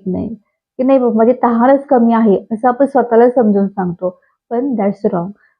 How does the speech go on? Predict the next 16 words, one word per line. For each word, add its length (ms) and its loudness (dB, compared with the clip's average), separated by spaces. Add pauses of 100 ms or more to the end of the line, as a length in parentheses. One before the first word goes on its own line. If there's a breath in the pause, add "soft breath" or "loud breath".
(140)
पाणी 480 0
ही 160 2
आपल्या 320 2
शरीराची 380 2
पहिली 380 4
गरज 340 4
आहे, 240 2
कारण 480 -4
जर 60 4
पाणी 420 2
शरीरामध्ये 540 2
चांगलं 380 0
असेल 400 0
तर 160 -2
लिव्हरवर 720 4
आलेला, 460 0